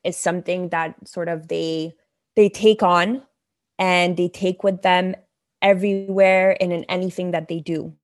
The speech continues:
wherever they go, whoever they meet, you know, any, any decision that they make, the, the, like, the aspect of religion will always be there. And it will, in many cases,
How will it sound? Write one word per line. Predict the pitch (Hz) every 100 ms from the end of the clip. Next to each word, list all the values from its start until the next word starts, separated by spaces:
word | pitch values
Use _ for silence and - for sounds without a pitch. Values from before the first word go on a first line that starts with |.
| _ _ _
wherever | - 175 175 175
they | 175
go, | 175 214 208 190
whoever | 185 180 180
they | 170 175
meet, | 180 214 208 202 185 -
you | - 180
know, | 175 175 170 175
any, | 185 190 190 185 -
any | 185
decision | 185 175 208 202 214
that | 196
they | 196
make, | 190 190 190 185
the, | 175 180 175 139 - _ _ _
the, | 180 180 196 170 170 _ -
like, | 170 175 - 190
the | 190 190 -
aspect | 170 170 - 175 -
of | 180
religion | 180 165 165 196 185
will | 170 -
always | 170 170 160 160 160 165 _ -
be | 160
there. | 151 160 139 - - - -
And | 185
it | 180 180 170
will, | 185 247 247 202 -
in | - 190
many | 202 294 254
cases, | 180 170 - 175 175 175 -